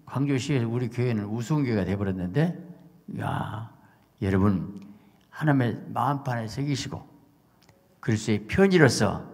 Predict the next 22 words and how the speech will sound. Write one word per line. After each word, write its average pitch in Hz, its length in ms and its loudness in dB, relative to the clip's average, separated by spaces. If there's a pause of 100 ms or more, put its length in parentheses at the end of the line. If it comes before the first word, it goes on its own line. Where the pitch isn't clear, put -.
(640)
빛을 156 320 6
내시고 131 1000 6
소금을 180 420 6
내시고 147 920 6
믿음으로 156 420 8
승리하는 143 380 10
여러분 123 140 8
되시기를 120 880 6
예수 127 260 8
그리스도의 110 220 6
이름으로 98 240 6
축원합니다. 98 1080 6 (440)
할렐루야. 110 1080 8 (1900)
근데 127 220 6
이제 104 720 6
우리가 104 220 -2
신앙의 120 840 6
이제 85 160 -6
삼 143 280 -2
단계로 101 680 2
보게 87 480 0
되는데 87 880 2